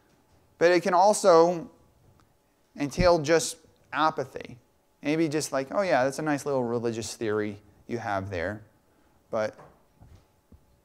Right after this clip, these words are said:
I don't really care about this whole Jesus thing that much. Not gonna, not gonna help make, supply money so that you can share this message with others. Not gonna assist you with my energies and time.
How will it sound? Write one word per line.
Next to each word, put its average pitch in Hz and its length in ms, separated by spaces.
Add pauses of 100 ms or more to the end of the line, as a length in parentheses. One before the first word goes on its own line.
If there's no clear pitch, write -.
(160)
I 131 100
don't 139 180
really 127 440 (460)
care 110 420 (220)
about 104 340 (300)
this - 100
whole 104 200
Jesus 104 420
thing 101 220
that 101 180
much. 101 360 (400)
Not 165 200
gonna, 156 240 (500)
not 160 140
gonna 156 200
help 151 480 (300)
make, 147 260 (520)
supply 147 400
money 139 420
so 147 180
that 131 200
you 123 100
can 127 160
share 131 220
this 127 160
message 123 440
with 120 140
others. 123 260
Not 123 160
gonna 127 160
assist 143 540
you 139 160
with 127 180
my 113 180
energies 123 600
and 107 140
time. 120 500